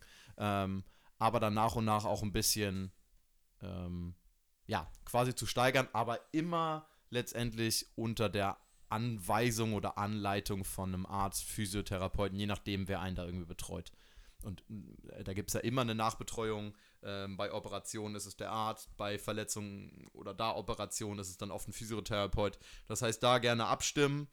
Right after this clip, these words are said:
ähm, aber ja, immer mit, mit Vorsicht, weil dann wird man auch so schnell nicht die Motivation verlieren. Wenn man halt, selbst wenn man wieder kann, oder sei es, die Operation ist,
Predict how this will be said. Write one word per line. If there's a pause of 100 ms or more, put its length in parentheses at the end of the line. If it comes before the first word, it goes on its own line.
(360)
ähm, (120)
aber (580)
ja, (160)
immer
mit,
mit
Vorsicht, (240)
weil
dann
wird
man
auch
so
schnell
nicht
die
Motivation
verlieren.
Wenn
man
halt, (220)
selbst
wenn
man
wieder
kann, (380)
oder
sei
es,
die
Operation
ist,